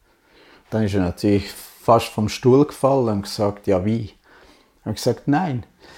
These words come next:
jemand, der uns öffentlich kritisiert und sagt, wir seien das Ungeziefer der Formel eins und schlecht gekleidetes Unz-,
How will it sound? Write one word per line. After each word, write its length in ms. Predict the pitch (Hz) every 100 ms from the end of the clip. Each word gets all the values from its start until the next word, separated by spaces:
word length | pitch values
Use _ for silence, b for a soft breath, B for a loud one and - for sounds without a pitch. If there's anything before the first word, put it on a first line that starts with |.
| b -
jemand, 840 | 131 185 160 120 104 - 87 -
der 260 | 131 123 135
uns 520 | 156 180 120 - -
öffentlich 960 | - 135 151 - 151 - 147 131 - -
kritisiert 880 | - 135 131 127 - 139 156 160 -
und 140 | 131
sagt, 440 | - 127 127 - -
wir 180 | 123 120
seien 440 | - 120 120 120
das 200 | 117 117
Ungeziefer 760 | - 147 151 147 - 143 143 143
der 180 | 131 123
Formel 460 | - 131 123 120 120
eins 500 | 131 160 156 - -
und 420 | 139 120 - - b b b b b b _ -
schlecht 460 | - 156 196 -
gekleidetes 880 | 190 175 - 156 165 165 - 147 -
Unz-, 480 | - 160 170 170